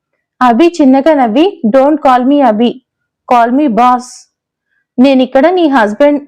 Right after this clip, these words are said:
అభిరామ్ని కాదు, బాస్ మాత్రమే. నువ్వు నా ఎంప్లాయీ, నేనేం చెప్తే అది చేస్తాను అని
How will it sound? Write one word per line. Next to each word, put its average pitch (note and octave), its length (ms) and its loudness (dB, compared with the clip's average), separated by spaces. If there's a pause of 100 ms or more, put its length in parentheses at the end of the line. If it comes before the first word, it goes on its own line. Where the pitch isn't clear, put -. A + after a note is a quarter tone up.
అభిరామ్ని C4+ 520 2
కాదు, B3 420 -2 (180)
బాస్ A#3 420 0
మాత్రమే. A#3+ 500 0 (1080)
నువ్వు C4+ 460 0
నా C#4+ 120 2
ఎంప్లాయీ, A#3+ 560 0 (360)
నేనేం C4 480 2
చెప్తే D4 220 0
అది C#4 140 0
చేస్తాను B3+ 560 0
అని B3 340 0